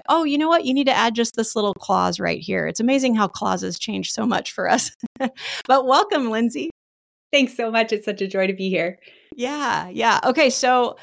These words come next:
Speaker 1: talking about this verse, it's a Christian living verse, but I think sometimes it can feel a little heavy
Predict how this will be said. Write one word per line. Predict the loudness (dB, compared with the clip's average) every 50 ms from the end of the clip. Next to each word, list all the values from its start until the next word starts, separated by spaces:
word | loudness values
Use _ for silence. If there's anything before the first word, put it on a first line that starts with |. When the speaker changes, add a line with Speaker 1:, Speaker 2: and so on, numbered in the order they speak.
| -20 -20 -16 -14
Speaker 1:
talking | -8 -4 -2 -2 0 0 0
about | 2 2 2 2 0
this | -2 -6 -6
verse, | -6 -4 -4 -2 -2 -2 -4 -6 -6 -6 -4
it's | -6 -4 -2
a | -2 -4
Christian | -2 -2 -2 -2 0 2 2 4 4 4
living | 4 2 2 2 0 0
verse, | 0 -2 -2 -2 -4 -6 -10 -12 -18 -20 -20 -20 -20 -20 _ _
but | -2 -2 0
I | 0 -2 -2
think | 0 0 0 0 0
sometimes | 0 0 -2 -2 -2 -2 -2 0 0 0 -2 -2 -4 -6 -10 _
it | -6 -6 -6
can | -2 -2 -2 -2 -2
feel | -4 -6 -4 0 2 4 4 4 4 2 2 0 -2
a | -4
little | -2 0 0 0 -2
heavy | -2 -2 -2 -2 0 0 0 0 -2